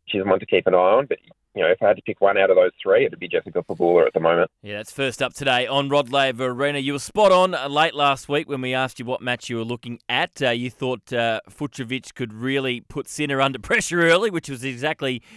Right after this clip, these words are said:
Speaker 2: what happened. Sinner got o-, over the line in the end in, uh, in five sets. Uh, any other match today in particular you, you really like?
Speaker 1: Uh, I'm interested to see how, uh, Caroline Garcia goes against Magda Linette.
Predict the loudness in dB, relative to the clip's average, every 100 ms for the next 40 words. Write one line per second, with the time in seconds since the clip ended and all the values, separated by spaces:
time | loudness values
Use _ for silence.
0 | -20 -4 2 2 2 0 -2 -10 -8 -8
1 | -6 -4 -4 -2 -2 -2 -2 -4 -6 -6
2 | -6 -8 -8 -8 -8 -10 -6 -4 -4 -8
3 | -10 -12 -6 -4 -4 -4 -8 -6 -2 -2
4 | -2 -2 -2 -2 -2 -6 -6 -10 -6 -6
5 | -8 -14 -16 -16 -14 -12 -12 -14 _ -12
6 | -10 -8 -6 -8 -8 _ _ _ _ _
7 | _ _ _ _ _ _ _ _ -20 -16
8 | -2 2 2 0 0 -2 -4 -8 -2 -2
9 | -2 0 2 4 4 4 6 4 4 2
10 | 2 0 -2 0 2 0 2 4 4 2
11 | -4 2 4 4 2 -4 -4 -2 -2 0
12 | 0 2 2